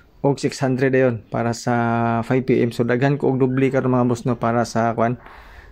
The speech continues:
ah, August fourteen. Sa ganahan lang ani, pili ilan ninyo kung feeling ninyo, mga boss, no, nga medyo alanganin. Sorry,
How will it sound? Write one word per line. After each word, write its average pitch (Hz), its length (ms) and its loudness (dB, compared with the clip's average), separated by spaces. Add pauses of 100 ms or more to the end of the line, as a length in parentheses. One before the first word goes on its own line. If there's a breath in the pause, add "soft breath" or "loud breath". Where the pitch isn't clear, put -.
(160 loud breath)
ah, 110 320 0
August 123 400 -2
fourteen. 131 560 -2 (320)
Sa 104 260 -2
ganahan 117 460 0
lang 131 100 -2
ani, 143 220 0
pili 120 260 2
ilan 135 220 2
ninyo 139 240 2
kung 127 480 2
feeling 147 560 2
ninyo, 143 160 2
mga 135 240 2
boss, 131 240 -2
no, 131 100 2
nga 123 220 2
medyo 123 320 2
alanganin. 131 560 0
Sorry, 127 320 0